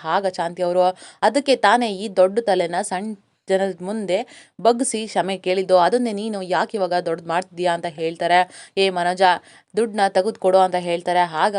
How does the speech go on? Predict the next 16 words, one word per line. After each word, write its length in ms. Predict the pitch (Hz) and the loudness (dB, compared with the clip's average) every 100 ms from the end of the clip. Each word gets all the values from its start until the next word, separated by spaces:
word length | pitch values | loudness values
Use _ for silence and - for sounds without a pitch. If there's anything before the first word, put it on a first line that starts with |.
| 175 | -6
ಮನೋಜ 220 | 170 185 185 180 | -6 -4 -4 -4
ದುಡ್ಡನ್ನ 240 | 185 185 175 | -6 -6 -6
ಕೊಡೋದಿಕ್ಕೆ 360 | 170 180 190 175 | -4 -4 -6 -8
ಅಂತ 100 | 170 170 | -6 -4
ಹೋದ್ರೆ 200 | 185 180 | -2 -4
ಶಾಂತಿ 360 | 180 170 196 196 | -8 -8 -6 -4
ಅವರು, 160 | 185 | -4
"ದುಡ್ಡು, 180 | 190 202 220 | -4 -6 -4
ದುಡ್ಡು" 200 | 196 190 185 | -2 -2 -2
ಅಂತ 120 | 190 196 - _ - | -4 -10 -12 _ -6
ಕೂಗ್ಕೊಳ್ತಾ 460 | 190 190 196 185 180 | -4 0 -2 2 0
ಇರ್ತಾರೆ. 280 | 175 180 180 175 | 2 2 4 4
ಆದ್ರೆ 180 | 185 185 | 2 -2
ಸೂರ್ಯ 220 | 220 254 202 | -2 0 0
ಮಾತ್ರ 180 | 180 180 190 - - - 240 | -2 0 -2 -2 -18 -12 -10
ಇಸ್ಕೊಂಡು, 400 | - 226 175 | -4 -4 0